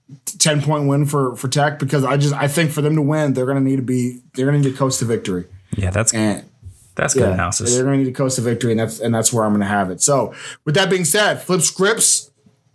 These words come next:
Speaker 1: game this Sa-, this, uh, was it Saturday? This Saturday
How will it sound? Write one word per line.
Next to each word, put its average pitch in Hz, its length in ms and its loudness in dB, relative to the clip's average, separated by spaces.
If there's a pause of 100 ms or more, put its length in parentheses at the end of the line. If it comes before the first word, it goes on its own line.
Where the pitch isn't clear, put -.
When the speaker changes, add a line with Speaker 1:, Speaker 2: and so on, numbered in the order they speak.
(180)
Speaker 1:
game 160 720 0
this 185 260 2
Sa-, 190 320 0
this, 165 280 0
uh, 175 180 2
was 165 120 2
it 131 80 0
Saturday? 220 580 0
This 151 200 0
Saturday 151 580 0